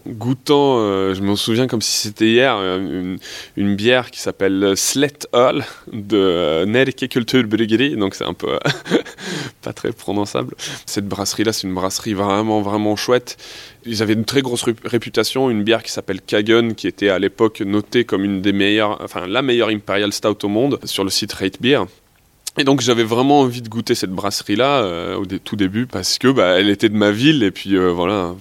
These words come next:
pour être tout à fait franc, dans, dans, dans cette ville qui s'appelle Örebro, il y a pas grand-chose à faire. Il y a, à l'époque, il y avait des, euh, bah, il y avait cette brasserie-là, et puis il y avait des labels qui faisaient du death metal. Donc, euh, donc voilà, il y avait,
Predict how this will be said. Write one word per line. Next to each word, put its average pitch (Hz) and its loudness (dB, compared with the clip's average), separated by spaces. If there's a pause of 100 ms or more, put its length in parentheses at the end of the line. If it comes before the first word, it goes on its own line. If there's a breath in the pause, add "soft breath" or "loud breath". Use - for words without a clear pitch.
pour 92 0
être 90 -6
tout - -12
à - -4
fait 104 -6
franc, 127 -4
dans, 87 -2 (300 loud breath)
dans, 92 0
dans 101 -2
cette 107 -2
ville 123 0
qui 110 -6
s'appelle 107 2
Örebro, 127 6
il 135 6
y 117 4
a - 4
pas 131 0
grand-chose 131 2
à 127 4
faire. 135 2
Il 113 4
y 113 6
a, 107 4
à - -6
l'époque, 110 0
il 120 2
y - 6
avait 110 4
des, 104 2 (400 loud breath)
euh, 98 -2
bah, 107 2
il 110 6
y 110 6
avait 113 6
cette 147 2
brasserie-là, 135 2
et 127 4
puis - -8
il 117 2
y - 6
avait 110 2
des 110 4
labels 117 4
qui 117 -10
faisaient 107 0
du 107 -4
death 110 -2
metal. 107 2
Donc, 90 -6
euh, 71 -2 (520 loud breath)
donc 95 -2
voilà, 95 2
il 107 -2
y - -2
avait, 92 -2